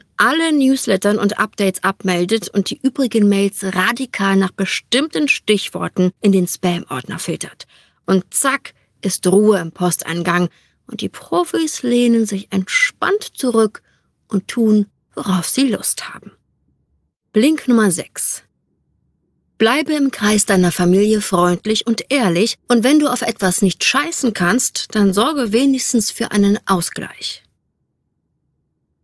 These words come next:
Wir haben etwas weiter vorne schon gehört, dass es besonders schwer wird, wenn Freunde oder die Familie involviert sind. Sehen wir uns einmal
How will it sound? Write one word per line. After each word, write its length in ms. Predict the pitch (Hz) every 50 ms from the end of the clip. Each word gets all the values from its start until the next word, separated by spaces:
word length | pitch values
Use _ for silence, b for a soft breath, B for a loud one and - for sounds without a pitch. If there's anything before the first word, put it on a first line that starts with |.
| _ _ _ _ _
Wir 180 | - 233 240 262
haben 180 | 285 294 302
etwas 400 | 294 277 - - 262 247 - -
weiter 260 | 233 226 208 220 208
vorne 600 | 196 - - - 214 208 208 226 254 277 294 294
schon 320 | - - - 247 220 220 208
gehört, 500 | 202 202 190 196 202 220 254 277 - -
dass 200 | 247 233 - -
es 100 | 233 -
besonders 480 | - 208 190 202 202 208 214 208 196
schwer 480 | - - - - 190 196 202 202 190 185
wird, 400 | 123 123 165 226 226 - - -
wenn 160 | 202 190 185
Freunde 580 | 180 - - 180 180 185 202 214 220 214 214 -
oder 220 | 185 196 202 190
die 160 | 185 196 190
Familie 480 | - - 202 202 196 196 202 185 175 170
involviert 560 | - - 165 165 170 165 156 - 165 - - -
sind. 280 | - - - - - b b b b b b b b b b b _
Sehen 240 | - - 269 302 339
wir 120 | 349 349
uns 160 | 349 330 - -
einmal 360 | - 254 254 254 254 247